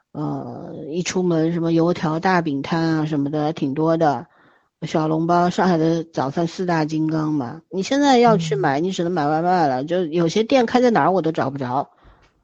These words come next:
Speaker 1: 就一出门全都是西餐厅啦，
Speaker 2: 嗯。
Speaker 1: 什么中餐厅呢也做得比较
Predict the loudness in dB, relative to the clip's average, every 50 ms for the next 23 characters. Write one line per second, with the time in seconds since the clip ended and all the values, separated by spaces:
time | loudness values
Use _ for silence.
0 | _ _ _ _ _ _ _ _ _ _ 0 2 4 4 4 2 -2 -4 -6 -6
1 | -2 2 2 4 6 6 4 4 2 0 -2 -2 -2 0 2 2 2 2 2 2
2 | 2 2 4 4 2 0 -2 _ _ _ _ _ _ _ -12 -8 -4 -2 -2 0
3 | 0 0 0 0 -2 -2 -2 0 0 2 2 2 2 2 2 2 0 0 0 0
4 | 0 0 0 -2 -2 0 0 0 0 -2 -4 -10 -20 -20 -20 -20 -20 _ 0 2
5 | 2 2 2 2 2 2 2 2 2 2 2 2 4 4 4 4 2 2 2 4
6 | 4 4 4 4 2 0 0 0 2 2 2 2 0 -4 -8